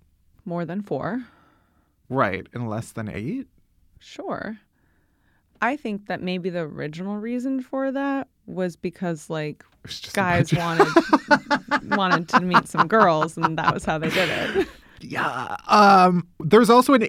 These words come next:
Speaker 2: international Quidditch association that will adopt the name change globally. I did not realize it was first adapted at Middlebury College in Vermont in
Speaker 1: Mm,
Speaker 2: two thousand five,
Speaker 1: that
Speaker 2: and
Speaker 1: makes
Speaker 2: is
Speaker 1: sense.
Speaker 2: now played by more than six hundred teams in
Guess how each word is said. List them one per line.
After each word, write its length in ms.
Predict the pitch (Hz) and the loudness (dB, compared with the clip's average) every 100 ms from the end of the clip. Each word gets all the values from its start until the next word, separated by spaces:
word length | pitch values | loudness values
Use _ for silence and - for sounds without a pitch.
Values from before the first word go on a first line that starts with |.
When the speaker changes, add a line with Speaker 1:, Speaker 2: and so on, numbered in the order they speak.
| - | 0
Speaker 2:
international 800 | 269 311 370 311 196 156 196 180 | 2 4 6 6 6 6 4 4
Quidditch 380 | 165 165 160 170 | 4 4 4 2
association 1040 | 147 143 135 123 117 120 - 113 147 247 - _ 143 | 2 2 0 -2 -2 -2 -2 -2 0 0 -2 _ 2
that 200 | 185 165 | 4 6
will 160 | 180 | 4
adopt 400 | 170 156 156 160 | 4 4 4 4
the 80 | 156 | 2
name 240 | 151 143 | 0 -2
change 360 | 143 151 135 - | -2 -2 -2 -2
globally. 800 | 139 151 240 190 123 104 113 131 - - - - | 0 2 4 2 0 -2 -4 -6 -10 -20 -20 2
I 140 | 185 233 | 4 4
did 120 | 277 | 4
not 200 | 320 240 | 4 6
realize 340 | 233 208 175 | 6 6 4
it 60 | 202 | 4
was 160 | 196 - | 2 2
first 320 | 202 254 269 | 2 4 2
adapted 720 | 202 170 170 - 185 180 165 - | 2 6 6 6 4 4 2 2
at 160 | 147 147 | 0 4
Middlebury 560 | 147 214 214 180 156 | 4 6 6 4 4
College 440 | - 147 135 139 - | 2 0 2 0 -2
in 320 | 147 143 139 | -2 0 0
Vermont 640 | 117 127 127 147 110 127 - | -2 -2 0 0 0 -2 -4
in 80 | 147 | -2
Speaker 1:
Mm, 40 | |
Speaker 2:
two 140 | 190 - | 0 2
thousand 380 | 147 143 131 | 2 2 -4
five, 400 | - 202 160 143 | 0 4 4 2
Speaker 1:
that 80 | 165 | 0
Speaker 2:
and 80 | 160 | 0
Speaker 1:
makes 100 | 156 | 0
Speaker 2:
is 20 | - | -2
Speaker 1:
sense. 340 | 143 143 - | -8 -8 -4
Speaker 2:
now 380 | 139 151 175 240 | 0 2 4 4
played 500 | - 196 190 185 156 | 2 0 4 2 2
by 160 | 160 151 | 2 2
more 220 | 151 151 | 2 0
than 200 | 147 131 | -2 -6
six 420 | - - 196 - | -4 -4 -4 -4
hundred 320 | 190 170 160 | -2 0 -2
teams 420 | - 131 123 120 - | -2 -4 -4 -6 -6
in 180 | 123 | -8